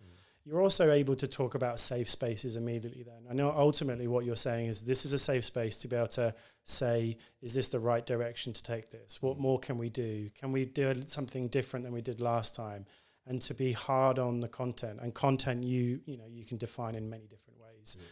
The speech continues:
Speaker 2: whether that's looking at your A I P or whether that's looking at, you know, your year five program for term three or whatever it is. So hard on content, soft on people.
Speaker 1: Number one.
Speaker 2: Number one. Second is something leaning on Ron Berger's work,
Speaker 1: Mm.
Speaker 2: An Ethic of Excellence.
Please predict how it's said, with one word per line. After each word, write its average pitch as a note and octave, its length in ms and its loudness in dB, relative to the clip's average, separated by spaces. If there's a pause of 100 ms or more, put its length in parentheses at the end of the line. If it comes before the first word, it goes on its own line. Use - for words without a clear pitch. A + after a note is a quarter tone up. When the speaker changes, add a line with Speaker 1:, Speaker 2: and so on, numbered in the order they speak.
(140)
Speaker 2:
whether B2+ 200 0
that's A#2 240 2
looking B2 320 -2
at B2+ 120 -8
your A#2+ 200 0
A A#2 200 4
I A2 40 0
P B2 380 4
or A2+ 80 0
whether A#2 180 0
that's A#2 220 -2
looking A#2 320 -6
at, A2 120 -10
you B2 80 -8
know, A2+ 100 -14
your A#2 180 -10
year A#2+ 160 0
five A2 260 -4
program A2+ 380 -6
for - 160 -16
term A2+ 260 -8
three A2 260 -8
or G#2+ 60 -6
whatever A2+ 340 -6
it A2+ 60 -8
is. A2+ 360 -8 (500)
So B2+ 180 2
hard D#3+ 240 8
on E3+ 80 4
content, C3 480 0
soft - 300 0
on B2 100 -2
people. A#2+ 400 -8 (240)
Speaker 1:
Number G2 220 0
one. D2+ 260 -4 (240)
Speaker 2:
Number A#2 240 -2
one. A2+ 240 -2
Second C#3 640 2 (360)
is C3 220 8
something C3 520 4
leaning C#3 260 6
on B2 260 4
Ron C3 240 6
Berger's B2+ 460 6
work, B2 400 0
Speaker 1:
Mm. C3 60 -6
Speaker 2:
An B2+ 60 0
Ethic B2+ 300 0
of A2+ 100 -2
Excellence. A#2+ 720 -6